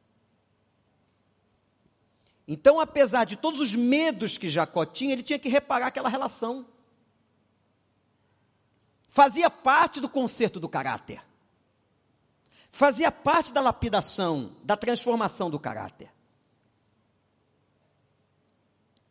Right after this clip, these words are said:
Ele obedece, ele vai em direção e ele entra no tal Val do Jaboque.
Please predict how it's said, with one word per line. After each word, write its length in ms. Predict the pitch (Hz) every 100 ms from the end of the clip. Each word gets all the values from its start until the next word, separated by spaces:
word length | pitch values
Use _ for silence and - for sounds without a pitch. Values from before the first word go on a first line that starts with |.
| _ _ _ _ _ _ _ _ _
Ele 180 | 190 190
obedece, 560 | 175 170 190 233 -
ele 120 | 170
vai 180 | 143 170
em 40 | 160
direção 760 | 170 185 180 180 180 233 285 _ _ _ _ _ _ _ _ -
e 100 | 175
ele 200 | 185 180
entra 420 | 165 165 185 185 - _
no 220 | 165 196
tal 720 | 202 160 139 139 156 - _ -
Val 320 | 120 135 127
do 100 | 117
Jaboque. 560 | 117 151 - - -